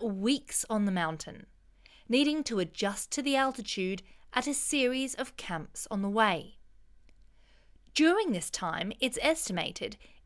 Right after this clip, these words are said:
each person generates around eight kilograms of waste. A climber who'd just returned home released a video showing the enormous amount of trash he came across on the mountain.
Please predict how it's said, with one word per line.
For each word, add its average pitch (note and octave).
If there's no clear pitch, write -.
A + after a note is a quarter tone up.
each D#4+
person F#3+
generates A3
around A3
eight B3
kilograms F3
of A3+
waste. -
A B3
climber D#4+
who'd B3+
just -
returned F#3
home G3
released C#4
a C4+
video A3
showing F#3+
the A3+
enormous C4
amount F3+
of -
trash -
he D4+
came C#4+
across E3+
on F3+
the F3
mountain. E3